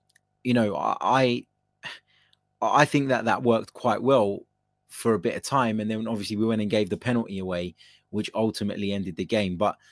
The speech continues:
I, I just don't think that we can adapt, um, the formation at this stage in the season. I think it's too late. I think it's too risky, and I wouldn't be doing that. Um,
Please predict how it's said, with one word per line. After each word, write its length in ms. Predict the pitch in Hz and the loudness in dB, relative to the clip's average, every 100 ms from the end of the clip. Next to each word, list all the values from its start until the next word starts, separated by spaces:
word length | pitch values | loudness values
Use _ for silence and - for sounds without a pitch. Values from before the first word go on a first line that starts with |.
| _ _ - | _ _ 0
I, 40 | 127 | 4
I 180 | 147 | 6
just 200 | 143 139 | 6 4
don't 240 | - 131 117 | 4 2 2
think 200 | 120 104 | -2 -2
that 120 | 90 | -4
we 100 | 98 | -6
can 180 | - 95 | -6 -8
adapt, 600 | 82 104 - _ - - - | 0 0 0 _ -10 -8 -6
um, 380 | 98 95 92 92 | -4 -2 -4 -4
the 100 | 98 | -4
formation 760 | 107 95 101 98 - 90 90 - | 0 2 2 0 -2 -4 -4 0
at 140 | 104 | 0
this 180 | 104 104 | 0 -4
stage 320 | - 104 98 | -4 -4 -4
in 100 | 95 | -4
the 60 | 90 | -6
season. 360 | - 104 92 87 | -4 -4 -4 -4
I 100 | 92 | -4
think 160 | 92 | -6
it's 100 | - | -6
too 240 | - 113 104 | -4 0 0
late. 180 | 95 92 | -2 -4
I 60 | |
think 180 | 95 90 | -6 -6
it's 100 | - | -8
too 220 | - 104 95 | -6 -4 -4
risky, 380 | 87 - 85 - - - _ - | -4 -6 -8 -10 -20 -20 _ -6
and 140 | 98 | -2
I 100 | 98 | 0
wouldn't 320 | 95 95 90 | 0 -2 -4
be 140 | - 90 | -6 -6
doing 320 | 104 95 87 | -2 -2 -2
that. 160 | 85 - - - _ | -4 -8 -14 -20 _
Um, 420 | 104 107 107 104 | 0 4 4 0